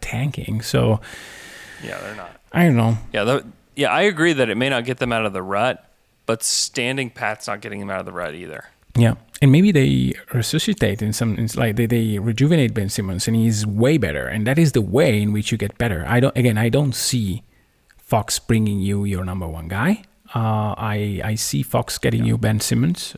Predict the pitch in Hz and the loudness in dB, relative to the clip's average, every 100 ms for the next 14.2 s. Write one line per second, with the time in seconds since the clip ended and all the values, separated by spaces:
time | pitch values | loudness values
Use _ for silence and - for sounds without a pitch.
0 | - - - 110 120 156 170 - - 113 | -10 -8 -2 0 2 0 -2 -6 -6 -2
1 | 117 113 117 117 - _ - - - - | 0 0 -2 -4 -6 _ -20 -20 -20 -20
2 | - - _ _ - - _ - - 117 | -20 -20 _ _ -20 -20 _ -10 -2 -2
3 | - - 139 143 98 131 - - - 113 | -2 -4 0 2 2 0 -6 -16 -2 2
4 | 110 107 104 104 101 113 - 123 117 113 | 4 4 4 2 0 0 0 0 0 0
5 | 127 123 117 120 107 101 110 - - - | 0 0 0 0 0 0 -2 -4 -6 -6
6 | - 104 - 110 - - - - 117 - | -6 -6 -4 -4 -6 -8 -10 -8 -8 -2
7 | 107 110 127 120 107 - 107 101 - 98 | 0 0 -2 0 -2 -2 -4 -4 -2 -4
8 | - 107 92 - 107 104 104 110 107 - | -2 -2 -2 -2 -2 0 -2 0 0 0
9 | 113 95 87 - 95 87 92 - - 113 | -2 -2 -2 -4 -4 -6 -8 -8 -4 -2
10 | 101 - - 120 - 104 98 101 98 - | -4 -4 0 0 2 0 0 -2 -2 -2
11 | 104 92 - 117 - 143 127 71 - _ | -2 -2 -6 -8 0 2 2 0 -8 _
12 | - - - - - - - - - - | -6 -6 -6 -12 -10 -8 -10 -12 -16 -20
13 | - _ _ _ _ _ _ - 131 113 | -20 _ _ _ _ _ _ -10 -8 -8
14 | 113 107 | -8 -10